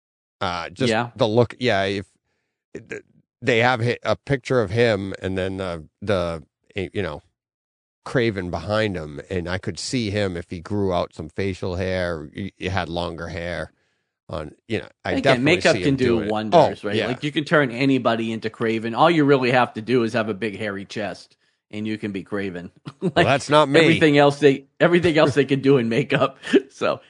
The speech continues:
Speaker 2: they could really even do, i-, if you've watched Pam and Tommy, they can even do a big hairy chest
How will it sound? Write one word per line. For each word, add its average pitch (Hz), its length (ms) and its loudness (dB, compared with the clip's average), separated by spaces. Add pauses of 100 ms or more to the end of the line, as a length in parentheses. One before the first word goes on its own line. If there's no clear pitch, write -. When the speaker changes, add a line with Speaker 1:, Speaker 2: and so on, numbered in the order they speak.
Speaker 2:
they 175 140 6
could 165 160 2
really 190 320 8
even 156 260 6
do, 143 220 4 (240)
i-, 156 180 0
if 165 160 4
you've 175 180 0
watched 180 380 2
Pam 170 260 0
and 160 100 0
Tommy, 165 420 2
they 147 140 2
can 147 160 0
even 156 220 4
do 147 180 8
a 131 40 6
big 135 280 4
hairy 135 280 2
chest - 460 0